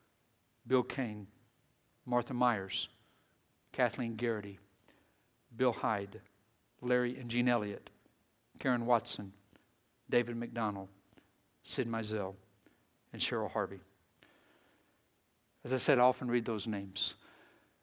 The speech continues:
And, uh, an interesting occurrence happened about four years ago after I read that list. I was in Wake Forest, North Carolina. And after the service, after the invitation, I was visiting with people who wanted to talk about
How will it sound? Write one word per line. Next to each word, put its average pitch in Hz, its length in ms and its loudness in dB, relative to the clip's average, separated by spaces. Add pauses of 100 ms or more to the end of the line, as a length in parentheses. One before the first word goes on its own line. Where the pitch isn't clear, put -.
(340)
And, 123 120 -8
uh, 139 40 -10 (920)
an - 60 -8
interesting 127 640 0 (460)
occurrence - 640 0 (220)
happened 127 280 -6
about 117 160 -2
four 123 180 -6
years 117 240 -4
ago 107 180 -6
after 104 220 -6
I 107 40 -2
read 107 340 -4 (180)
that 110 240 -6
list. 120 300 -4
I 123 40 0
was 117 220 -4
in 117 140 -4
Wake 123 180 0
Forest, 123 480 -2 (240)
North 123 180 -6
Carolina. 117 460 -4 (880)
And 147 100 8
after 156 200 10
the 143 80 4
service, 147 460 6 (720)
after 135 220 2
the 127 100 6
invitation, 127 500 4
I 117 60 0
was 107 200 -4
visiting 117 320 2
with 117 120 -2
people 120 240 0
who 117 100 0
wanted 113 200 -2
to 107 100 -8
talk 120 220 0
about 113 260 0